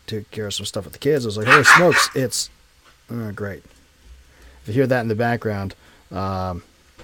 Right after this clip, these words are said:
I'm actually dog sitting my <laughs> ex's little Shih Tzu, uh, while the kids are here this week, and <laughs> she and my bigger puppy occasionally like to, to party. Um,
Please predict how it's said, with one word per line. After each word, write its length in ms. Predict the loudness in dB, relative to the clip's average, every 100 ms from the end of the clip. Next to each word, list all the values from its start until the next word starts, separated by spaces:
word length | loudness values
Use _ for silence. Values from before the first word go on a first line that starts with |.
| -20 -18 -18 _ _ _ _
I'm 120 | -12 -10
actually 300 | -10 -10 -10
dog 300 | -6 -6 -6
sitting 340 | -8 -10 -12 -14 -10
my 140 | -6
<laughs> 20 |
ex's 480 | -2 -2 -2 -2 -2 -6 _ _
little 160 | -6 -4
Shih 220 | 0 -2
Tzu, 400 | 0 0 2 0 -4 -20 -20 -10
uh, 440 | -4 -4 -4 -6 -8 -14 -10
while 180 | -2 0
the 80 | 0
kids 220 | -2 -2
are 60 | 0
here 120 | 0
this 160 | -2 -4
week, 240 | -6 -8 -10
and 840 | -6 -6 -4 -6 -6 -4 -2 0 2 4
<laughs> 140 | 4 4
she 240 | 0 -2
and 120 | -2
my 320 | -2 -4 -8 -10 -16 -20 -20 -20 -20 _ _
bigger 260 | -8 -4 -4
puppy 420 | -6 -10 -8 -10 -12 -20 _ -16
occasionally 500 | -10 -6 -6 -6 -6
like 240 | -6 -8 -12
to, 200 | -16 -16 -20 _ _ -16
to 100 | -14
party. 380 | -8 -8 -8 -14 -20 -20 -20 -20 -14
Um, 480 | -6 -4 -2 -4 -6